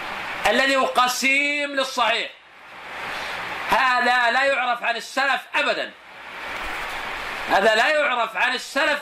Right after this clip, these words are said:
أبدًا، ولا يستطيع أن يثبت لا عن أبي عيسى ولا عن غيره، هذا غير معروف،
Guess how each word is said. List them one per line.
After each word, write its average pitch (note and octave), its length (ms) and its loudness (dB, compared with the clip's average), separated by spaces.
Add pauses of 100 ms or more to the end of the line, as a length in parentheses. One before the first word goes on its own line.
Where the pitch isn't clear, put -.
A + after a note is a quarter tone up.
أبدًا، G#3 360 -2 (680)
ولا B3+ 240 6
يستطيع C#4 440 2
أن B3+ 60 0
يثبت C4+ 380 -2
لا A#3+ 160 2
عن D#4 80 2
أبي D4+ 200 -4
عيسى D#4+ 240 0
ولا F4 160 2
عن C#4 160 0
غيره، E3+ 320 -4 (920)
هذا C4 100 4
غير D4 200 4
معروف، G#3 320 2